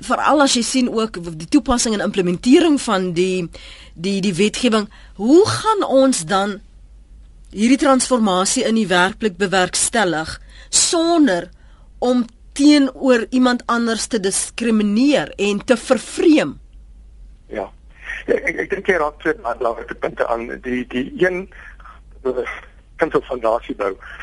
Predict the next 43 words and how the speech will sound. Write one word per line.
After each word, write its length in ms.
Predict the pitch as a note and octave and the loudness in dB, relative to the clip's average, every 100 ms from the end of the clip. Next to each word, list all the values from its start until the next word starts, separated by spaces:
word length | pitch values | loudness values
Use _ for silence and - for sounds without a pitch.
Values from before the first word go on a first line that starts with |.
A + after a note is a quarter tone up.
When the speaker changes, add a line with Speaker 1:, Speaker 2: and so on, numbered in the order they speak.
| - - | -14 -8
Speaker 2:
en, 180 | - A#2+ | -6 -4
en 140 | B2 | -4
die 60 | B2 | -4
beginsel 380 | - D3+ D3 D3 | -4 -4 -2 -4
van, 280 | - C3 B2 B2 - | -4 -6 -6 -10 -6
van, 340 | B2 A#2 C3+ | -6 -6 -6
eh, 180 | C#3+ C3+ | -8 -8
ge-, 200 | - - | -10 -4
bereiking 400 | - B2+ C#3 C#3+ | -2 -2 -4 -8
van 160 | B2 B2 | -8 -6
gelykheid 520 | A#2 A2 C3 - A2+ - - | -4 -2 -2 -2 -6 -8 -6
deur 180 | A#2+ A#2 - - | -4 -4 -10 -8
perspektiewe 580 | A2+ - - - B2+ B2 | -8 -8 -12 -6 -4 -4
van 180 | A2+ - | -6 -8
individue. 420 | A2 G#2+ - A2+ | -8 -6 -2 -2
En 240 | A#2 A2+ - | -4 -8 -6
dit 160 | D3 | -4
is 120 | G3 - | -4 -4
geweldig 480 | D#3+ B2+ B2+ C3+ | -6 -2 -2 -2
belangrik. 480 | - G#2 F#2+ F#2 - - - - - - | -6 -10 -10 -12 -14 -12 -12 -12 -14 -8
Tot 140 | - | -4
op 100 | F3 | -2
hede 260 | D#3 F#3+ F3 | 0 -2 0
het 40 | |
die 120 | D#3 | -2
regering 580 | D3 - C#3+ D3 C#3 B2+ C#3+ | -4 -2 -2 -2 -6 -12 -4
heeltemal 480 | B3 - D3+ B2 - | -4 -4 -4 -4 -4
te 100 | A#2+ | -8
min 240 | A2+ A#2 | -6 -6
gedoen 420 | - - G#2+ G#2+ - - - - | -4 -4 -6 -8 -14 -14 -12 -2
om, 340 | C3 C3 C3 | -2 -2 -8
om 400 | - A#2 B2 A#2+ - | -6 -4 -4 -6 -12
nie 400 | D3 C3 B2+ D3+ | -12 -6 -2 0
rassigheid 500 | B2+ A#2 - C3+ - | 0 -2 -6 -6 -8
te 60 | - | -12
bevorder, 520 | G#2 - G2+ - - - - - - - - | -10 -6 -4 -6 -16 -20 -20 -20 -20 -20 -16
om 120 | C#3 | -4
deur 140 | C3 B2 | -4 -2
middel 200 | B2 C3 | -2 -4
van 140 | C3 | -6
samehorigheid 720 | - A#2+ A#2 A2+ B2+ - - | -4 -4 -2 -2 -2 -4 -8
en 60 | A2 | -8
nasiebou 580 | G#2 B2 - A#2+ G2+ | -4 -4 -4 -4 -4